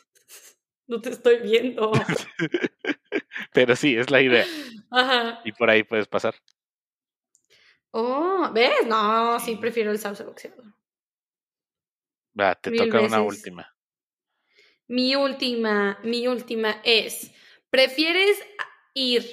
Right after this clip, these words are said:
Speaker 1: al baile de invierno, al Yule Ball, o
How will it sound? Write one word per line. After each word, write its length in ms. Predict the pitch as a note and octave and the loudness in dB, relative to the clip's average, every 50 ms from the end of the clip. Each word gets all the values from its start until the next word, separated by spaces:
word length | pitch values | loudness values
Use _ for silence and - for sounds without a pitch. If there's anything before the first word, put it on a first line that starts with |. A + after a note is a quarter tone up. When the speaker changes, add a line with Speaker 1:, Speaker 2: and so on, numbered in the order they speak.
| - - _ _ _ _ _ _ | -20 -20 _ _ _ _ _ _
Speaker 1:
al 760 | - A#3 A3 A3 A3+ A3+ A3+ A3+ A3 G#3+ G#3+ G#3 G#3 G#3 G#3 G3+ | 0 2 2 2 2 2 0 0 0 0 -2 -2 -2 -2 -4 -2
baile 360 | G3+ B3 B3 C4+ C#4+ D4+ D#4 | 0 2 2 2 2 2 0
de 80 | D4+ C#4 | 0 0
invierno, 580 | A#3+ A3+ A3 G#3 A3+ A#3+ B3 C4 D4+ D#4+ E4 | -2 -2 -2 0 0 0 0 0 -4 -2 -2
al 180 | C#4+ A#3+ A3 G3+ | -2 -2 -2 -2
Yule 220 | G3 A#3 C4 C#4 | -2 -2 -2 -2
Ball, 320 | A#3+ C#4 D4+ D#4+ F#4 - - - _ _ _ _ | -2 -4 -4 -4 -4 -6 -8 -14 _ _ _ _
o 640 | - C#4+ D#4 F4 G4 G4+ - - - - _ _ | 2 4 4 4 4 2 -2 -10 -20 -20 _ _